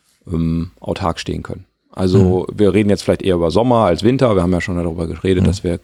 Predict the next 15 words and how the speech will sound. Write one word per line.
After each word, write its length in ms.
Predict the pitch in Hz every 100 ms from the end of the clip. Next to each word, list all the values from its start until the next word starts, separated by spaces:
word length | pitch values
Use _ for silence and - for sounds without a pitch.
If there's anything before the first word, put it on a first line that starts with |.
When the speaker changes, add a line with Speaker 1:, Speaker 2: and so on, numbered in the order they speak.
| -
Speaker 1:
eigentlich 280 | 92 85 85
nicht 140 | 90
so 80 | 87
einen 80 | 80
Wahnsinns-Winterurlaub 840 | 82 82 80 95 107 98 92 90
machen. 320 | 90 101 131 - - - - -
Wir 140 | 95
beiden, 340 | 90 92 -
Speaker 2:
Mhm. 80 | 123
Speaker 1:
Thomas 280 | - 90 90
und 100 | 104
ich. 140 | 135 - - _ _ _ _ _ _ _ - -
Speaker 2:
Noch 360 | - 101 98 -
nicht, 440 | 95 98 - - -
ja. 140 | 98